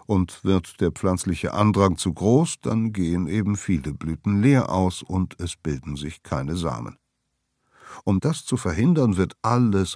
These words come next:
aufgefahren, was der Farbtopf hergibt. Zusätzlich senden die Pflanzen noch süße Duftbotschaften.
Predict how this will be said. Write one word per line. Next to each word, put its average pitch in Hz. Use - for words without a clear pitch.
aufgefahren, 76
was 82
der 69
Farbtopf -
hergibt. -
Zusätzlich 120
senden 123
die 107
Pflanzen 101
noch 87
süße 92
Duftbotschaften. 85